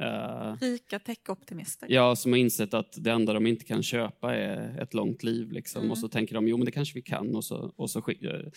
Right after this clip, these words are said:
Speaker 1: s-, eh, stöttar de forskningsfältet med en massa pengar. Men, eh,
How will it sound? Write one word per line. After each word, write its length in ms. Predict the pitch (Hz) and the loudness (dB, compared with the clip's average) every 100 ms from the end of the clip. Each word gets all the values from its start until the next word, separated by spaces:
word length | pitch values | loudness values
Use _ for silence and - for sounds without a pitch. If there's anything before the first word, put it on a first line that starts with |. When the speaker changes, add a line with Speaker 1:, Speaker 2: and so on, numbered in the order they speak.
| - - - | -16 -18 -10
Speaker 1:
s-, 200 | - - | -8 0
eh, 260 | 107 98 | 0 0
stöttar 420 | - - 113 113 | -2 -2 -2 0
de 280 | 107 107 113 | 2 2 0
forskningsfältet 840 | - 127 - 110 110 113 110 - - | 0 -2 0 0 2 0 -4 -6 -2
med 120 | 113 | 2
en 60 | 107 | 2
massa 240 | 110 113 | 2 -2
pengar. 520 | - 139 131 110 117 - - - - - - _ _ | -2 2 2 0 -2 -8 -20 -20 -20 -20 -20 _ _
Men, 580 | - 123 131 123 120 120 | 6 8 10 8 6 6
eh, 280 | 120 117 | 4 4